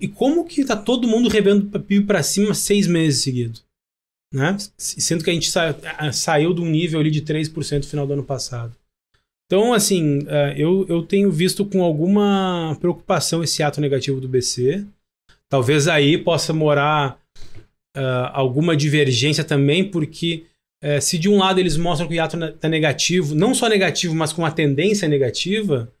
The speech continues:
por outro, no, na ata, quando eles falam da divergência, eles dizem ali que o outro grupo, é, ainda tá preocupado com incerteza em relação ao hiato.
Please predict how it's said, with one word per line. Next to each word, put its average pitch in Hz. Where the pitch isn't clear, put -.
por 185
outro, 165
no, 208
na 202
ata, 185
quando 185
eles 180
falam 208
da 170
divergência, 143
eles 151
dizem 190
ali 180
que 185
o 190
outro 202
grupo, 196
é, 180
ainda 175
tá 190
preocupado 190
com 208
incerteza 196
em 190
relação 202
ao 262
hiato. 208